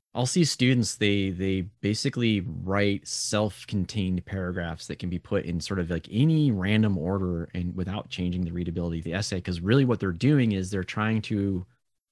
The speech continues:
establish their assertions, and they're trying to find the evidence for those assertions, and they're sort of, like, putting all of those pieces together.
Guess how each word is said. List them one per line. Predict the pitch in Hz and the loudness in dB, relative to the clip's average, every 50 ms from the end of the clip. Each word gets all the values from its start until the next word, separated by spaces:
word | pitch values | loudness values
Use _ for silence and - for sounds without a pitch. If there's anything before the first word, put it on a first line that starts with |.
| - | -8
establish | 95 90 - - 98 95 113 123 131 123 120 - | -6 -4 -2 -2 -2 0 2 2 0 0 0 0
their | 117 110 110 107 | 0 2 2 2
assertions, | 104 - - 104 98 95 92 - 101 98 98 95 95 90 - - | 0 0 -2 -2 -2 -2 -2 -2 -2 0 0 0 -2 -4 -6 -8
and | 92 90 87 | -8 -6 -4
they're | 90 90 | -4 -4
trying | 85 - - 110 104 101 101 98 98 92 | -6 -4 -4 -2 -2 0 0 -2 -2 -4
to | - 104 98 | -4 -4 -6
find | - - 92 87 90 90 | -4 -4 -4 -4 -2 -2
the | 82 - | -2 0
evidence | 98 120 131 127 - | 0 0 2 0 0
for | - 113 | -2 -4
those | 113 107 107 | -6 -6 -6
assertions, | 98 - - 107 95 - 98 98 92 | -6 -4 -4 -4 -4 -4 -4 -6 -4
and | 92 87 | -4 -6
they're | 82 | -6
sort | - - 104 | -6 -4 -4
of, | 104 95 | -4 -2
like, | 92 90 - - | -4 -6 -6 -6
putting | - 113 110 107 | -4 -2 -2 0
all | 98 92 95 | 0 -2 -2
of | 92 95 104 | -4 -4 -4
those | 98 92 90 - | -4 -4 -4 -4
pieces | - - 104 104 - - 90 87 | -6 -8 -8 -6 -6 -6 -8 -8
together. | - 90 90 104 101 101 95 87 85 98 | -6 -4 0 2 2 2 2 0 -4 -6